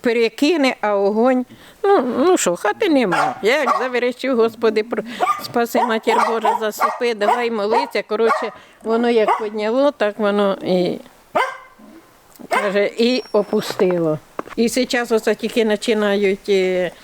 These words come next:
м, оце з-, зривають там, да, це є. Так він тікає додому, наляканий, красавчик мій такий, тільки вредний такий.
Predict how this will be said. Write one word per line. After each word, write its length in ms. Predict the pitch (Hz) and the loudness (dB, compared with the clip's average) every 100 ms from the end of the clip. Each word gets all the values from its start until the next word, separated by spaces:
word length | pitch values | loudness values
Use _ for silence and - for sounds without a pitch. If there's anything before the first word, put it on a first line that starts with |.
| - - - - | -20 -20 -16 -8
м, 260 | 180 175 170 | -6 -6 -4
оце 260 | 196 170 196 | -6 -2 -4
з-, 280 | 175 185 208 | -2 -2 0
зривають 760 | 208 185 196 190 208 233 196 175 | 0 0 0 0 0 2 0 -2
там, 320 | - 175 170 165 | -4 -2 -4 -2
да, 360 | 170 165 165 | 0 2 0
це 320 | 160 - 208 | 0 0 2
є. 180 | 196 160 - - - - - - _ - 156 | 2 -2 -4 -14 -20 -20 -20 -20 _ -18 -4
Так 200 | 185 - | -4 0
він 160 | 233 220 | 0 2
тікає 500 | 233 220 233 208 202 | 0 -2 0 2 2
додому, 560 | 202 196 254 269 254 - - | 0 0 2 2 0 -4 -4
наляканий, 760 | 196 202 175 139 139 160 160 147 | -2 0 0 -2 -4 -6 -6 -6
красавчик 880 | - 196 156 - 151 147 - 165 | -2 0 0 -2 -4 -4 -8 -8
мій 260 | 180 160 143 | -8 -6 -8
такий, 380 | - 160 - 156 - | -6 -6 -4 -8 -6
тільки 300 | 208 220 214 | -4 -2 -2
вредний 720 | 208 233 339 311 175 151 170 | -2 0 2 0 -2 -6 -8
такий. 440 | - 156 - 139 | -10 -10 -8 -10